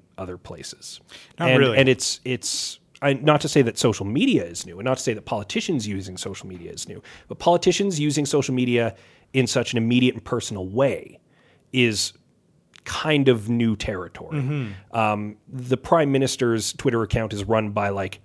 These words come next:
Speaker 1: five other people
Speaker 2: His staff.
Speaker 1: who send out basically his press releases.
Speaker 2: Exactly, yeah.
Speaker 1: Like, that's not really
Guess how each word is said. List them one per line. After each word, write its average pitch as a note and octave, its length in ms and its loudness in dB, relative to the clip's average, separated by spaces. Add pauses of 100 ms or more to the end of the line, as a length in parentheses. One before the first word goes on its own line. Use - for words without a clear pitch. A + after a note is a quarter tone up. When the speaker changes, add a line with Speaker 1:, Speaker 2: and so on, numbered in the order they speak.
Speaker 1:
five A#2+ 460 0
other G#2 180 0
people - 360 -10
Speaker 2:
His C#3 280 -2
staff. A#2+ 380 0
Speaker 1:
who D#3+ 160 12
send C3+ 380 8
out A#2+ 280 10 (180)
basically B2+ 520 6
his G#2 160 -6
press - 300 -4
releases. F#2+ 320 -8
Speaker 2:
Exactly, G#2 480 -2
yeah. G#2 80 0
Speaker 1:
Like, A#2+ 160 4
that's C3 280 6
not C3+ 220 8 (140)
really A#2 400 4